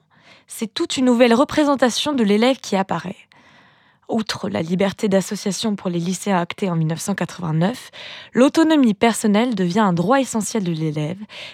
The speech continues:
qui est désormais encouragé à participer à la vie de l'établissement. C'est dans ce cadre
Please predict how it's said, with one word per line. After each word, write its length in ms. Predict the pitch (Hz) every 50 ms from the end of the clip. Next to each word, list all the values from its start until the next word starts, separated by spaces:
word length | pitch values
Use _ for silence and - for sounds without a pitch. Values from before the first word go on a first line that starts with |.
| -
qui 140 | - - 220
est 40 | 214
désormais 440 | 196 247 240 262 247 247 254 254 - -
encouragé 600 | - 339 - - 339 302 254 220 196 180 220 226
à 80 | 214
participer 560 | - - 190 190 - - - - 208 - 247
à 80 | 233 214
la 180 | 185 170 170 170
vie 220 | 160 180 233 247
de 140 | 196 202 180
l'établissement. 640 | 180 175 - 180 175 170 175 165 - - 180 202 _ _ _ _ _ - _ - - - - - - - _
C'est 140 | - - 226
dans 140 | 202 294 349
ce 140 | - - 254
cadre 380 | - - 208 233 277 - 262